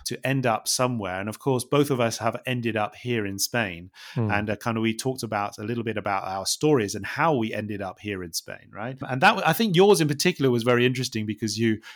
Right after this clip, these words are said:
Speaker 1: you arrived on a special day, a day of celebration, I think, here in Spain, wasn't it?
Speaker 2: Yeah.
Speaker 1: I can't remember
Speaker 2: Yeah,
Speaker 1: whether
Speaker 2: it was
Speaker 1: Dos de
Speaker 2: Dos de
Speaker 1: Mayo
Speaker 2: Mayo,
Speaker 1: or something.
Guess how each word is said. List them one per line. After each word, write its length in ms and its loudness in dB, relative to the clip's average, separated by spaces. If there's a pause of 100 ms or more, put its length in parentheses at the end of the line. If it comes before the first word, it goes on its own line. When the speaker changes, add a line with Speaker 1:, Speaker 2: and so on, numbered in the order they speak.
(100)
Speaker 1:
you 140 2
arrived 440 6
on 100 0
a 60 -4
special 400 -2
day, 320 4
a 60 -2
day 200 0
of 100 -2
celebration, 680 -2
I 80 -6
think, 300 -8
here 200 -4
in 100 -8
Spain, 480 -6
wasn't 300 -6
it? 60 0
Speaker 2:
Yeah. 140 0
Speaker 1:
I 20 -8
can't 180 -4
remember 320 -4
Speaker 2:
Yeah, 60 2
Speaker 1:
whether 140 2
Speaker 2:
it 40 -4
was 80 0
Speaker 1:
Dos 80 2
de 80 4
Speaker 2:
Dos 140 4
de 20 -4
Speaker 1:
Mayo 200 6
Speaker 2:
Mayo, 200 6
Speaker 1:
or 80 0
something. 340 -6